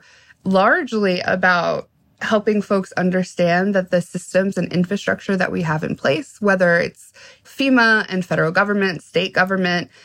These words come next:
these big international N G Os are ill-equipped and are failing us in these moments of crisis, and that we deserve better, and that people in their communities know what their people need the most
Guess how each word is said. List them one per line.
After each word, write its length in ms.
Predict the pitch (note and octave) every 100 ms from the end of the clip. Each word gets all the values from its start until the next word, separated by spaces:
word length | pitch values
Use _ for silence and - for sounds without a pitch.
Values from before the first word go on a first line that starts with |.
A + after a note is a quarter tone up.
| _
these 200 | G3+ F#3
big 460 | F3 F#3+ F#3+ F#3+ F#3+
international 640 | - F#3 F3+ F3+ - F#3+
N 220 | E3+ F3+ F3+
G 180 | F3+
Os 380 | F3 F#3+ A#3 B3+ -
are 300 | F#3+ F#3 - -
ill-equipped 1120 | G3+ A#3 G3 - - - G#3 - _ - - _
and 160 | F#3+ F3+
are 120 | E3
failing 460 | - E3+ F#3+ D#3 -
us 440 | - A#3 - -
in 160 | G3+ G3
these 220 | F3 E3
moments 340 | E3 D3+ D#3+
of 140 | - -
crisis, 640 | D#3 G#3+ - D4 D#4 - - - -
and 140 | - A3+
that 120 | G3
we 120 | G#3
deserve 420 | G3+ G3 F3 E3+ G3+
better, 420 | C#3 - - A3 _ - - -
and 180 | E3
that 160 | E3 -
people 440 | - F3+ D#3+ D#3 - _ _
in 480 | G3+ G3 F#3+ F3 -
their 200 | - E3+
communities 640 | D#3+ F3 D#3+ D#3+ D#3+ E3
know 260 | F#3 F3+ D#3+
what 180 | D#3 E3
their 120 | D#3+
people 340 | D#3+ D#3+ D#3
need 220 | D#3+ D#3 D#3
the 180 | D#3+ F3+
most 680 | E3 D#3 G#3 G4+ - -